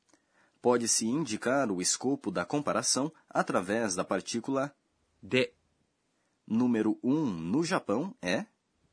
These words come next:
Speaker 2: Nihon de ichiban.
Speaker 1: E como se diz, o Monte Fuji é a montanha mais alta do Japão. Alto é
Speaker 2: takai.
Speaker 1: Portanto,
Speaker 2: Fuji-san wa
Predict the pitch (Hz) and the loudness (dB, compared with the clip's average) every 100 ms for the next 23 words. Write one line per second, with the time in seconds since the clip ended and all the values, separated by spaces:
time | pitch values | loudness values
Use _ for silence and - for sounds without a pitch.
0 | - 117 131 175 185 143 98 87 80 - | -4 0 0 0 0 2 0 -2 -4 -4
1 | 117 98 95 82 - _ _ _ _ _ | -2 2 2 2 -6 _ _ _ _ _
2 | - 139 135 - 190 180 - 101 87 - | -4 0 2 2 0 0 -2 -2 -4 -2
3 | - - _ _ - 110 131 165 165 160 | -2 -4 _ _ 0 2 4 2 0 0
4 | 143 - 160 123 90 82 - _ _ 95 | -2 0 2 2 0 -8 -10 _ _ 0
5 | 104 131 117 98 95 92 90 120 120 120 | 2 4 2 0 0 0 0 0 2 0
6 | 147 151 139 139 135 139 113 - _ _ | 0 0 -2 -2 -2 0 -2 -2 _ _
7 | _ _ _ _ _ _ _ 101 139 135 | _ _ _ _ _ _ _ 4 4 2
8 | - - - - 90 180 - _ _ _ | -4 -12 -8 -4 -2 -2 -10 _ _ _
9 | - 104 104 - 113 - - _ _ _ | -6 -4 0 2 2 2 -8 _ _ _
10 | _ _ - 139 - 92 104 196 285 _ | _ _ 0 0 2 -2 -2 -4 -8 _
11 | _ _ _ _ - 180 165 160 - 117 | _ _ _ _ -2 0 2 0 0 0
12 | 95 90 92 | 2 0 0